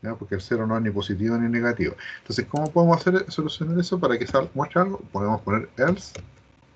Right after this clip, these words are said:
y acá le ponemos this. Bueno, si no es positivo ni negativo, yo estoy seguro que es cero.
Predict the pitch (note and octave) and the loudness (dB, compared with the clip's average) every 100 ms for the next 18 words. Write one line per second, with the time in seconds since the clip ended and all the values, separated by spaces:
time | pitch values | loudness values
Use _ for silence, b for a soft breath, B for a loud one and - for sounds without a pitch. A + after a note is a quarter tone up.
0 | - - - F#2 G#2+ A2+ - F#2 G2 G#2+ | -20 -18 -6 -2 0 0 0 -2 0 -2
1 | G#2 F#2+ B2 D#3+ - - - _ - - | -4 -2 -2 -2 -8 -14 -20 _ -20 -18
2 | - - - - - _ - - - b | -18 -20 -18 -18 -20 _ -20 -20 -20 b
3 | b b b - G#2 - B2 C#3+ E3+ F3 | b b b -6 -4 2 6 6 6 6
4 | E3 E3+ F3+ E3+ E3 C#3 C#3 F#3 D#3 C3+ | 4 6 8 8 8 6 6 6 6 2
5 | D3 C#3 B2 B2+ E3+ D#3+ F3 F#3 F3+ - | 2 2 4 4 4 6 4 4 -2 -16
6 | - - _ _ _ - - - F#2+ | -20 -20 _ _ _ -10 -6 -4 -4